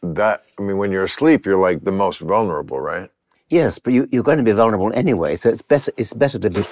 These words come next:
Speaker 2: passive and not moving around.
Speaker 1: Right.
Speaker 2: Um,
Speaker 1: But it's also gotta be kind of a detriment to be at your most vulnerable asleep when it's bright out,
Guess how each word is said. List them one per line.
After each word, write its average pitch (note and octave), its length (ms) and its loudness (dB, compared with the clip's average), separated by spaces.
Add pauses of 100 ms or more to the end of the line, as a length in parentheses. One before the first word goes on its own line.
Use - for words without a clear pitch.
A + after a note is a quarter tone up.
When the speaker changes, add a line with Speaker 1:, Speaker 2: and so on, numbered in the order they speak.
(140)
Speaker 2:
passive G2+ 420 -2
and G2+ 120 -2
not G#2+ 200 -2
moving G2+ 280 0
around. F#2 500 -2 (160)
Speaker 1:
Right. G2+ 380 2 (260)
Speaker 2:
Um, F2+ 360 -6
Speaker 1:
But B2+ 100 2
it's B2+ 160 0
also F3 240 0
gotta C3 260 0
be G2+ 260 2
kind D3 340 -8
of A#2+ 100 -2
a E2+ 200 2 (260)
detriment G#2+ 560 -2
to G2+ 100 -4
be F#2 380 0
at G2 160 -2
your F#2 120 -2
most G#2+ 280 0
vulnerable F#2 640 2
asleep G2 500 0
when G2 180 -4
it's F2 140 -6 (200)
bright G2 360 2
out, - 260 -2